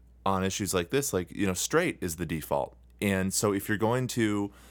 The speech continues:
um, you know, create a character who is gay, you probably have to do a little bit of work because otherwise you're just kinda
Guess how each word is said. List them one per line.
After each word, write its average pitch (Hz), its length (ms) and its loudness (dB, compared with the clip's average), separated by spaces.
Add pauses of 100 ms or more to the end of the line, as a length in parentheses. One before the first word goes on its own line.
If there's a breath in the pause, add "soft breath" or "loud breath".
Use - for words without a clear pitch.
(340 loud breath)
um, 87 560 2
you 98 140 0
know, 92 100 2
create 107 260 0
a 98 40 -6
character 98 560 0
who 92 220 0
is 85 420 -2 (140)
gay, 87 380 0 (800 soft breath)
you 101 140 -2
probably 123 340 2
have 113 200 0
to 113 80 -2
do 110 200 2
a 110 40 2
little 107 220 0
bit 107 160 0
of 104 80 0
work 127 320 -2 (160)
because 92 520 0
otherwise 95 480 2
you're 95 100 -2
just 98 220 -6
kinda 95 420 0